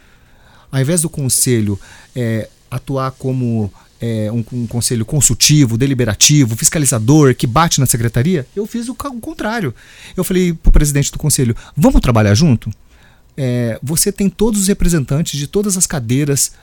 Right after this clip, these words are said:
dentro do conselho. Você não quer vir aqui pra dentro da secretaria pra gente construir um governo juntos? São dois anos, mas vamos fazer desses dois anos os melhores anos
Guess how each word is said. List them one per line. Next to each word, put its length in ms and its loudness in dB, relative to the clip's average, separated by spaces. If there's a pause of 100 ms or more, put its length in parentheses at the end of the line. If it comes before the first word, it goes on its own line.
dentro 320 0
do 80 -4
conselho. 460 0 (380)
Você 140 -2
não 80 -2
quer 160 0
vir 160 0
aqui 160 -2
pra 120 6
dentro 240 2
da 80 -4
secretaria 580 -2
pra 120 4
gente 180 0
construir 400 0
um 120 0
governo 300 2
juntos? 420 0 (260)
São 180 -2
dois 280 2
anos, 280 0 (140)
mas 140 -6
vamos 180 -10
fazer 220 0
desses 280 -2
dois 280 0
anos 200 0
os 120 0
melhores 680 4
anos 420 4